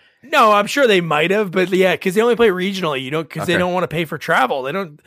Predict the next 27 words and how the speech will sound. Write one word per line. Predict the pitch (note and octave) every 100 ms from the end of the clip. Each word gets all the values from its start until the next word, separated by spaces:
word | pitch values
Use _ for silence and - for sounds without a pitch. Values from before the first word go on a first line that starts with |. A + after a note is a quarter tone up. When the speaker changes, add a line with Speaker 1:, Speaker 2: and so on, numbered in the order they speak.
| - _ _
Speaker 1:
dude, | - C#3+
these | E3+ D#3
teams | - G3+ D3+ D#3+ -
take | F#3 D#3+
buses | F#3 - C#3+
everywhere. | A2+ G#2+ G#2+ G#2
They're | A#2 F3+
only | G3+ G3
Speaker 2:
Right. | F3
Speaker 1:
going, | F3 F3+ F3
like, | E3 E3 - - -
between | F3 G#3 F#3
Pennsylvania | F3+ E3+ E3 D#3+ D#3+ D#3
and |
New | D3
York, | C#3+ C#3+ C#3+ C#3
like, | D3 B2+ G#2+ - -
in | C#3+
Jersey | B2 C#3+ C#3 A#2+ A#2
and | G2+
stuff | B2+ A2+
like | A2+
that. | A2+ G#2+ G2+
But, | C#3 D#3+
yeah, | E3
Speaker 2:
All |
right. | D#3+